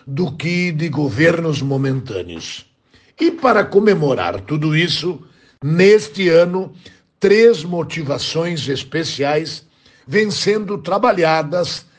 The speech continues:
em todas as comemorações. A nível nacional,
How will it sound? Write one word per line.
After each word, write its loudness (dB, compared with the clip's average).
em -4
todas 0
as -4
comemorações. -8
A -2
nível 2
nacional, -6